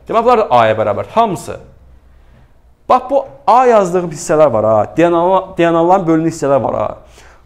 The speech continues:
Bu düzgün alt bucaqlının dax-, e, xaricə çəkilmiş çevrənin radiusudur.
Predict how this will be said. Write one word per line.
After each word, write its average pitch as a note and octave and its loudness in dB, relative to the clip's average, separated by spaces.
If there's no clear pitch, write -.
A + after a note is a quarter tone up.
Bu D4 -2
düzgün G3+ -8
alt F3+ 2
bucaqlının F3 -4
dax-, G3 4
e, D3+ 2
xaricə G3+ 4
çəkilmiş A3 -8
çevrənin D#3+ -2
radiusudur. C3+ 0